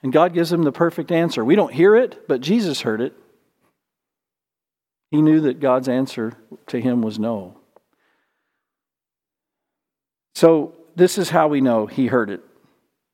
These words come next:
When he, uh, when he, verse forty-five, when he returned to his disciples and said to them, "Are you still sleeping and resting? Look, the hour has come.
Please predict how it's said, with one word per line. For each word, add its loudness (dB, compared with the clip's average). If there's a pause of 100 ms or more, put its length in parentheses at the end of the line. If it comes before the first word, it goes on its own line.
(1000)
When -2
he, 2 (100)
uh, 0 (1400)
when -4
he, 2
verse 0
forty-five, 2
when 0
he 2
returned 0
to 4
his 0
disciples 0
and -4
said 2
to -2
them, 2
"Are 4
you 4
still 4
sleeping 2
and 2
resting? 2
Look, 4 (640)
the 0
hour 4
has 0
come. 2